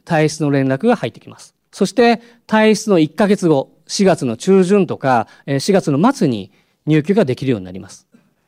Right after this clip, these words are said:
四月初めから入居できるお部屋というのは、もともと空いていたか、えー、住んでいた学生さんが早めに出ていただいたか、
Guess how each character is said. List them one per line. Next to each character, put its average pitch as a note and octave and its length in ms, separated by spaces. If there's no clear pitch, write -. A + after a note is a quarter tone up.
四 - 140
月 C#4 180
初 G3 160
め G3+ 100
か G#3+ 100
ら F#3+ 80
入 G3 140
居 G3 120
で F#3+ 100
き B3 100
る F3 60
お D3+ 60
部 D#3 60
屋 F3 120
と A#3 80
い A3 40
う F#3+ 60
の C3+ 100
は、 B2 240
も D#3+ 160
と B3 100
も B3 120
と A#3+ 120
空 F#3 160
い F3+ 80
て F#3+ 80
い E3+ 80
た E3+ 140
か、 - 180
え D3 120
ー、 - 20
住 B3 160
ん - 20
で F3+ 80
い D#3 40
た F3 100
学 D3+ 180
生 F#3 160
さ E3+ 140
ん F3 80
が G#3 240
早 A3+ 240
め B3 100
に A3+ 120
出 A3 120
て F#3+ 80
い A2 80
た A#2+ 140
だ B2+ 100
い B2 60
た A#2+ 100
か、 - 180